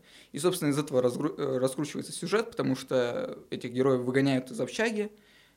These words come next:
и они всё пытаются там как-то, ну, им негде жить, и они вс-, как-то там окольными путями пытаются,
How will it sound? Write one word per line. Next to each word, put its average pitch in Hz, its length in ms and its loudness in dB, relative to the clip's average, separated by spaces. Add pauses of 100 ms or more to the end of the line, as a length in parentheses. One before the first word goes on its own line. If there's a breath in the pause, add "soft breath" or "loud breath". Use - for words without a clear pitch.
(180 soft breath)
и 156 420 0
они 139 260 6
всё 160 200 2
пытаются 131 460 4
там 123 180 -2
как-то, 123 340 -8
ну, 165 140 6
им 147 120 8
негде 139 240 4
жить, 220 240 0
и - 40 2
они 156 300 0
вс-, - 600 -14
как-то - 220 -8
там 135 160 0
окольными 139 400 6
путями 160 320 0
пытаются, 127 760 -4